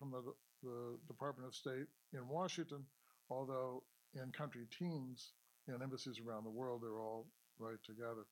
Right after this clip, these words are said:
Um, <clears throat> there are other agencies of the federal government,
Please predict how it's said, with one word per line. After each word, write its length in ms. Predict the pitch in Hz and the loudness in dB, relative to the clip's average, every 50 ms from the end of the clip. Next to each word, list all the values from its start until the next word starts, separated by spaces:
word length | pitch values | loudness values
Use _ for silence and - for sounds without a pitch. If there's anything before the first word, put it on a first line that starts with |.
| - - - - - - - - - - | -18 -20 -20 -20 -20 -20 -20 -20 -12 -8
Um, 260 | 107 107 104 110 113 - - - - - - - - | -6 -6 -6 -6 -8 -12 -14 -20 -20 -20 -14 -6 -2
<clears throat> 220 | 147 143 160 143 | 0 0 2 0
there 100 | 131 127 | 0 0
are 160 | 120 120 - 135 | 0 0 2 2
other 280 | 135 131 127 123 120 | 2 2 2 2 2
agencies 500 | 127 139 131 135 139 135 - 139 120 - - | 2 0 0 -2 -4 -4 -2 -4 -4 -2 -2
of 80 | 123 117 | -2 -2
the 100 | 117 113 | -2 0
federal 260 | - 135 131 123 123 120 | 0 2 2 2 2 2
government, 360 | 113 127 123 127 131 131 | 2 0 0 0 -2 -4